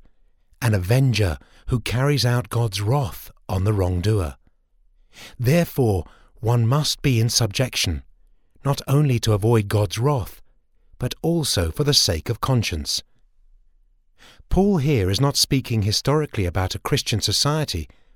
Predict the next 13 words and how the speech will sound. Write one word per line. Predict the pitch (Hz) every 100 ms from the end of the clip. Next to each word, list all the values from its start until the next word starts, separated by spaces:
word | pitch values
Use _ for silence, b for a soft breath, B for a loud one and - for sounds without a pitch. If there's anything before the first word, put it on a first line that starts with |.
| b
or | - 107
a |
Christian | - 113 - - 82
state. | - 131 123 78 - _ _ _ _ B B -
He | 139
is | 127
speaking | - 170 - 196
in | 175 151
context | - 98 - 110 -
of | 156
a |
pagan | - 123 170 120 92
society | - - 82 85 - 104